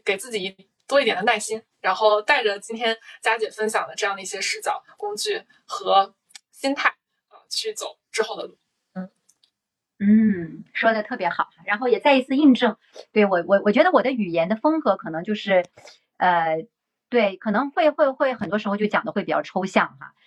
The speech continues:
Speaker 2: 所以你们可以给我提要求，说你们想听什么。
Speaker 1: <laughs> 我觉得是人生阶段比较领先，就已经修到了那个，那个程度。然后其实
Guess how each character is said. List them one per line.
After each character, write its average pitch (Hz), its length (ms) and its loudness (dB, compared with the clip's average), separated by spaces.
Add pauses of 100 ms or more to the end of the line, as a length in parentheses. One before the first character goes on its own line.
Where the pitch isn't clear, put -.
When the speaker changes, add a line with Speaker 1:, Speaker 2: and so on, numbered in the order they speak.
(100)
Speaker 2:
所 262 140 4
以 - 20 8
你 233 60 8
们 208 100 6
可 269 80 -2
以 240 80 0
给 233 80 8
我 202 80 6
提 - 160 -6
要 214 220 4
求， - 400 -12
说 180 100 -2
你 190 100 -6
们 180 80 -4
想 175 160 0
听 214 200 4
什 226 100 6
么。 226 80 6
Speaker 1:
<laughs> - 300 -2 (2250)
我 247 120 -2
觉 294 140 -2
得 349 80 0
是 311 160 -6
人 277 220 -2
生 349 200 2
阶 330 160 2
段 330 140 4
比 233 60 -16
较 240 160 -2
领 202 200 -20
先， 269 240 -10 (400)
就 269 120 -20
已 - 20 -18
经 240 160 -16
修 349 300 -8
到 339 160 -2
了 262 100 -6
那 277 100 -14
个， 240 160 0 (340)
那 294 120 -6
个 240 80 -6
程 233 180 -12 (120)
度。 302 80 -12 (420)
然 214 140 -4
后 240 380 0
其 302 180 -12
实 349 200 -8